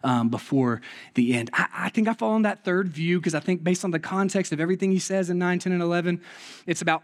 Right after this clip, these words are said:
all of Israel being, um, what, what it says here, believing Jews now and Gentiles now, that's us, and those who will be saved, right? All who will come to faith in Jesus. And I'm very hopeful.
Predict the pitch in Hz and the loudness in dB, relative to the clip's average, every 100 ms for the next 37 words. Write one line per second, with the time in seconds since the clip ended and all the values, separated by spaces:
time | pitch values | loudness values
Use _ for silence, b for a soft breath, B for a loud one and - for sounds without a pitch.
0 | - 175 190 208 185 175 196 175 180 165 | 0 2 2 2 0 0 0 0 -2 0
1 | 170 170 160 156 B B 156 151 143 151 | 0 2 0 -4 B B 0 0 0 -2
2 | 156 170 165 170 160 180 165 170 131 147 | -2 -2 0 -2 -2 -4 -2 -2 -2 0
3 | 160 214 240 240 185 226 214 208 180 185 | 2 2 2 2 2 0 2 2 2 0
4 | 220 - b b b 190 262 240 262 202 | -4 -10 b b b 0 2 2 0 2
5 | 175 170 160 143 160 190 208 180 190 - | 0 0 0 0 0 -2 -2 -2 -2 -8
6 | - B B - 320 302 220 233 - b | -14 B B 0 2 4 2 -2 -6 b
7 | b b 190 196 - 202 214 208 185 160 | b b 0 0 0 0 2 2 -2 -4
8 | 165 135 156 170 196 247 233 233 190 226 | -4 -2 -2 0 2 2 2 2 2 2
9 | 269 277 - 262 220 160 - B B B | 2 0 0 0 0 -4 -12 B B B
10 | B - - 196 196 175 180 156 151 160 | B -4 2 2 2 0 -2 -4 -6 -2
11 | 220 262 139 135 226 220 160 135 135 - | 0 0 -2 -2 0 0 0 -2 -6 -6
12 | 117 98 | -12 -12